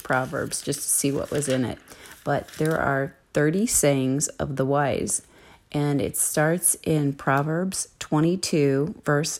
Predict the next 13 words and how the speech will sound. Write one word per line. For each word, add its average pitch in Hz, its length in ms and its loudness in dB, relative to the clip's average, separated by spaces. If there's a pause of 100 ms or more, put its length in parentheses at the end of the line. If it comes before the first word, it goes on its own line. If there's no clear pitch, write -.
seventeen, 151 1040 2 (320)
and 151 80 -2
it 147 80 -4
goes 147 300 2
through 147 320 0
Proverbs 147 680 -2
twenty-three, 151 880 0 (680)
and 147 200 -2
then 143 140 0
it 143 160 -4
goes 147 400 0
into 147 680 0 (220)
Proverbs 143 720 -2